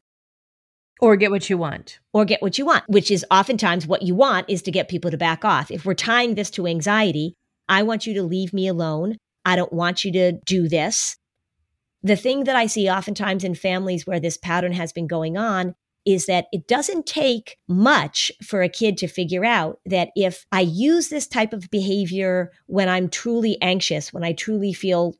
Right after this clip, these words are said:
Speaker 2: cornered, you know, literally or figuratively, and it works, well, then I'm just gonna use it in other areas as well. So if you've got a kid who's really socially anxious, they throw a complete scary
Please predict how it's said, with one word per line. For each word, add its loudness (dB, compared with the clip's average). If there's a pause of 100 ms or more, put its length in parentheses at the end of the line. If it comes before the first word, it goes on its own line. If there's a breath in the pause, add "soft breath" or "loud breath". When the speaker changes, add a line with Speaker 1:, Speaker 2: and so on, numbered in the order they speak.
(140)
Speaker 2:
cornered, 0
you 0
know, 2
literally 2
or 0
figuratively, -2 (800)
and 6
it 4
works, 0 (300)
well, 2
then 0 (180)
I'm 0
just -6
gonna -2
use 0
it 0
in -2
other 2
areas 0
as -4
well. -6 (500)
So 0
if 0
you've -2
got 0
a -2
kid -6
who's -2
really -2
socially -2
anxious, -2 (560)
they 0
throw 2
a -4
complete -6
scary 2